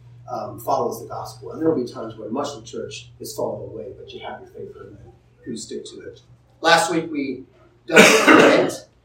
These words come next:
Uh, we, we learned a bit about him. I think he likewise bore the evidence of a faithful preacher and a faithful elder in the church where he was at Rome in his time. So I'm just gonna close today. I didn't read this quote by him last time, but it's one of his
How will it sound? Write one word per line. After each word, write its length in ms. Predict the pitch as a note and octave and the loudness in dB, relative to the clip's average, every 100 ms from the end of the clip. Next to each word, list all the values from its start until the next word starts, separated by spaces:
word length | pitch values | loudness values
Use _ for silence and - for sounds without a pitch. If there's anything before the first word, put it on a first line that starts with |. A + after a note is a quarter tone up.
| _ - | _ -8
Uh, 440 | C3+ B2 A2+ A#2 A#2+ | -6 -4 -4 -6 -10
we, 260 | B2 A#2+ A2+ - C3 | -10 -10 -14 -16 -16
we 80 | A#2+ | -10
learned 240 | C#3 C#3 | -6 -6
a 60 | A2+ | -4
bit 160 | C#3 | -4
about 320 | B2+ - - D3 | -4 -4 -6 -8
him. 120 | C#3+ | -8
I 160 | - | -8
think 180 | - C#3+ | -8 -8
he 200 | - D3+ | -8 -8
likewise 760 | C#3 C#3 C#3+ A#2 A2+ - - - _ _ _ _ | -2 0 0 -4 -6 -8 -12 -18 _ _ _ _
bore 240 | A#2 D3 - | -4 -2 0
the 120 | - | -2
evidence 480 | E3+ B2+ C3 A#2+ - | -6 -6 -6 -6 -8
of 120 | A2+ | -12
a 20 | - | -8
faithful 340 | B2+ - B2 | -8 -8 -12
preacher 400 | - B2 A#2 - | -10 -8 -8 -8
and 100 | A2 | -10
a 40 | |
faithful 360 | - A2+ - A2 | -10 -12 -12 -12
elder 320 | A2 - - - | -12 -12 -16 -18
in 120 | G#2 | -18
the 80 | G2+ | -20
church 240 | - A#2+ - | -16 -16 -16
where 100 | - | -18
he 160 | - B2+ | -16 -12
was 280 | A2 G#2+ G#2+ | -12 -12 -14
at 160 | - A#2 | -18 -16
Rome 200 | A2+ G#2+ | -16 -16
in 60 | |
his 180 | - - | -20 -20
time. 300 | - D3+ - | -18 -16 -16
So 200 | - A2 | -12 -6
I'm 60 | - | -4
just 140 | - | 0
gonna 160 | - - | 0 0
close 260 | - - | 0 -2
today. 340 | A#2+ B2 A#2+ A2+ - _ _ | -4 -8 -8 -10 -16 _ _
I 140 | A2+ C#3+ | -8 -2
didn't 220 | F3 C#3+ | 0 0
read 240 | C#3 C3 | -2 -4
this 180 | C3 - | -6 -8
quote 240 | - B2+ - | -8 -6 -4
by 160 | - | -6
him 180 | B2+ A#2 | -6 -10
last 300 | A2 A#2 - | -8 -8 -8
time, 200 | - A2+ | -10 -8
but 120 | A2 | -10
it's 160 | A2 B2+ | -12 -12
one 140 | B2 | -12
of 100 | A#2 | -12
his 340 | A#2 G#2+ - | -12 -12 -14